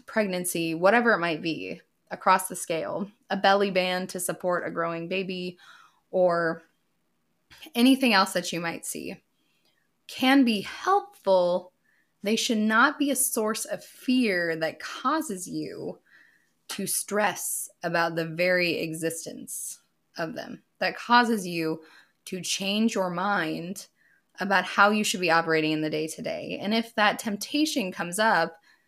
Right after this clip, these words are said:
step away from scrolling or just say, "Lord, is this something I need right now? Is this something you're inviting me to try to help me better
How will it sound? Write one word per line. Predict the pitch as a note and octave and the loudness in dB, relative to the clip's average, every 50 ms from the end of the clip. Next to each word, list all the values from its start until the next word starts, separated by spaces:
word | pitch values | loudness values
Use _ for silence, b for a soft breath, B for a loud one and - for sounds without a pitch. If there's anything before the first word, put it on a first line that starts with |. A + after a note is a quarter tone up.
| b b b _ _ _ _ _ _ - | b b b _ _ _ _ _ _ -8
step | - - - - F3 E3+ F3+ | -6 -6 -4 -2 -4 -4 0
away | F3+ F#3+ A3 | 0 0 2
from | A3 D4+ D#4+ | 2 2 2
scrolling | D#4 - - G3+ F3 E3 D#3+ D#3 D#3 D#3 D#3+ E3 G#3+ B3+ C4 B B B B B B B | 2 0 0 -2 0 0 0 -2 -4 -6 -6 -2 -2 -2 -2 B B B B B B B
or | - A#3+ C4 A#3 | 2 2 4 4
just | B3+ A#3 - | 2 0 0
say, | - B3 B3 A#3 | 0 0 0 0
"Lord, | A3 F#3+ F3+ F3 F3+ F#3+ G#3 A3+ A#3+ B3 A#3+ A#3+ - _ - _ _ _ _ _ - | 0 -2 -2 0 2 2 2 2 2 0 -2 -4 -8 _ -20 _ _ _ _ _ -14
is | A3 - - | -12 -8 -6
this | C#4+ C#4+ C#4+ - | -4 -4 -4 -4
something | - F4 E4 E4+ E4 C#4 A#3+ | -4 -6 -6 -2 0 0 0
I | F#3+ | 0
need | E3+ E3+ F3 E3+ | -2 -4 -2 -2
right | E3+ E3+ E3+ | -2 -2 0
now? | F3 F3 | 0 -2
Is | F3 F3+ | -2 -2
this | F3+ G#3 G#3 - | -4 -6 -4 -4
something | A#3 G#3+ A3 G#3 F#3 | -4 -4 -4 -4 -4
you're | E3+ E3 | -2 -2
inviting | D#3+ D#3+ D#3 E3 E3 F3 F3+ F#3 F#3 F3+ | -2 0 0 2 2 2 2 0 -4 -6
me | F#3 F#3 F#3 | -8 -8 -10
to | F3+ - G3+ | -10 -12 -14
try | F#3 - - - D#3+ D#3+ D#3+ D#3+ D#3+ D#3 D#3+ D#3+ | -12 -10 -4 -2 -2 0 0 -2 -2 -4 -6 -8
to | - - E3+ | -10 -14 -12
help | - - F3 D#3 D3+ D#3+ | -10 -4 -4 -4 -4 -4
me | E3 E3 D#3+ D#3 | -6 -6 -6 -6
better | D#3+ E3 E3+ D#3 D3+ D#3 D#3 D#3 D#3 D#3 D#3 - | -8 -8 -6 -4 -4 -2 -2 -2 -2 -4 -4 -6